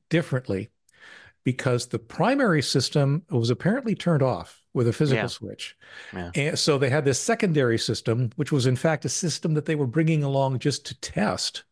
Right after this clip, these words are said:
Speaker 1: not actually use. And they used one orbit around the moon to be able to figure out how to make that work and then upload the instructions to the lander, which I thought was just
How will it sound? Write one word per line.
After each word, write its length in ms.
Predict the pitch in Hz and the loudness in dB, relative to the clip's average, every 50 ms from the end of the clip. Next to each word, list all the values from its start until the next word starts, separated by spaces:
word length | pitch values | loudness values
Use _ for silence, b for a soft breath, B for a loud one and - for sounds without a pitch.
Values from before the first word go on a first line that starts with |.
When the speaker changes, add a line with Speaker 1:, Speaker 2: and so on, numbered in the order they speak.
| _ | _
Speaker 1:
not 180 | - 120 113 110 | -2 0 0 2
actually 380 | 113 113 107 - - 117 95 92 | 0 0 -2 -2 -4 -2 -4 -4
use. 500 | 95 135 180 156 98 85 87 - - B B B B B B B B B B _ - | -2 0 2 2 2 0 -2 -6 -12 B B B B B B B B B B _ 0
And 160 | - 127 131 | 2 2 4
they 60 | 123 | 4
used 420 | 127 120 117 123 127 123 120 120 - | 2 2 2 4 4 2 2 2 0
one 500 | 120 110 107 117 135 165 190 202 220 247 - | -2 0 2 2 4 4 4 4 4 2 0
orbit 420 | - 170 156 165 156 127 113 - - - | 0 2 2 2 2 0 -4 -4 -6 -8
around 400 | - 113 117 120 117 127 139 127 | -8 -4 -2 -2 -2 -2 -2 -4
the 60 | 135 | -2
moon 580 | 127 127 131 139 143 127 110 98 92 104 123 127 - _ _ b b b b b b b b | -2 0 2 2 4 2 2 0 -2 -4 -4 -6 -8 _ _ b b b b b b b b
to 200 | - - 135 117 | -4 0 0 0
be 220 | 104 107 127 120 123 | 2 4 4 4 4
able 160 | 123 127 120 | 2 2 0
to 320 | - - 98 98 104 - - _ _ _ | 0 2 2 2 0 -2 -6 _ _ _
figure 440 | - - - 175 196 185 214 160 135 | -14 -6 -2 -2 0 2 4 4 4
out 300 | 123 127 143 185 - _ _ | 4 2 0 -2 -4 _ _
how 200 | _ - - 156 | _ -4 -2 0
to 60 | 196 214 | 0 0
make 180 | 190 175 - | 0 -2 -2
that 180 | - 139 135 131 | -2 -6 -6 -6
work 320 | 117 110 113 127 127 - - | -6 -6 -6 -6 -8 -8 -4
and 140 | - 131 131 | -2 0 2
then 100 | 135 127 | 2 2
upload 340 | 131 127 127 - 139 131 120 | 2 0 0 0 0 0 0
the 80 | 127 | -2
instructions 580 | 120 117 - - - 131 120 - - 104 104 - | -4 -4 -6 -6 -6 -6 -6 -6 -6 -6 -6 -6
to 100 | - - | -4 -4
the 80 | 117 107 | -2 0
lander, 340 | 95 104 113 113 107 92 90 | 0 2 2 2 0 -2 -2
which 140 | 92 107 - | -4 0 0
I 80 | 180 - | 0 0
thought 160 | - 143 131 | 0 -2 -2
was 200 | 123 104 - - _ - | -2 -4 -6 -8 _ -8
just 180 | - 120 - | -8 -8 -8